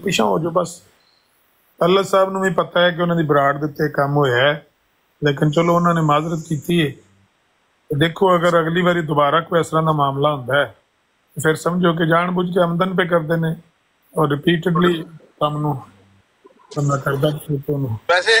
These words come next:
Speaker 2: ਆਮਨ ਜੀ ਸਾਹਿਬ ਬੜੀ ਅੱਛੀ ਗੱਲ ਕੀਤੀ ਹੈ, ਮਾਸ਼ਾਅੱਲਾ, ਤੁਸੀਂ ਬਿਲਕੁਲ ਕਿ ਮਾਫ ਕਰਨਾ ਬੰਦੇ ਦਾ ਕੰਮ ਹੈ ਕਿ ਐਡੇ ਸਖਤ ਹੋ ਜਾਏ ਨਾ।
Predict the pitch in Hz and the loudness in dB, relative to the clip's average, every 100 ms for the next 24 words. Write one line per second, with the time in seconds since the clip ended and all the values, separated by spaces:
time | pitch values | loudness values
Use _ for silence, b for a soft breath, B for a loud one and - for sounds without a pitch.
0 | - 202 233 247 247 269 277 226 247 247 | 4 2 4 2 2 4 4 4 2 0
1 | - 240 233 220 226 214 214 196 170 185 | 0 0 2 0 -4 -2 -2 0 -2 0
2 | 180 175 175 165 - 240 - 226 - 233 | 0 0 -2 -8 -2 -2 0 -4 0 0
3 | 208 _ _ B B B B _ 185 190 | 0 _ _ B B B B _ -2 2
4 | 202 214 240 254 - 226 226 233 233 233 | 4 6 4 2 0 -2 0 0 0 -2
5 | 233 B B B _ _ _ _ 160 165 | -6 B B B _ _ _ _ -4 -2
6 | 175 202 220 - 190 202 208 208 196 196 | 0 0 0 0 -2 -2 -2 0 0 0
7 | 185 214 214 202 - 220 - 233 202 165 | 0 2 2 0 -2 -4 -2 -2 0 0
8 | 185 | -2